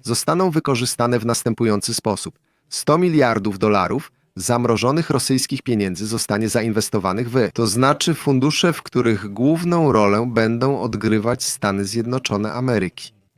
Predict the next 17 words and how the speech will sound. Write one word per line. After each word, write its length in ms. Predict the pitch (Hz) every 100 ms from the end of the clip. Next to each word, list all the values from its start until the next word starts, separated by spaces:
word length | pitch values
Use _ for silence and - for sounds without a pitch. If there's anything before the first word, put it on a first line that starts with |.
| _ -
Stany 380 | - 156 175 185
Zjednoczone 580 | 151 139 139 151 156 131
Ameryki 480 | 127 143 151 -
dostaną 460 | 123 117 139 135 131
pięćdziesiąt 600 | - 127 120 143 156 131
procent 420 | 123 123 - 117
zysku 300 | 104 117 -
z 100 | -
przedsięwzięcia. 760 | - 110 - 113 104 92 - - - _ _ _ _ _ _ _ _ _ _ _ _ _ -
Europa 560 | 120 123 160 - 185
doda 360 | 135 147 143 147
do 140 | 131
tego 320 | - 131 123
swoje 380 | 123 - 117 110
sto 240 | - - 165
miliardów 640 | 170 135 123 123 123 104
dolarów, 560 | 113 104 82 85 107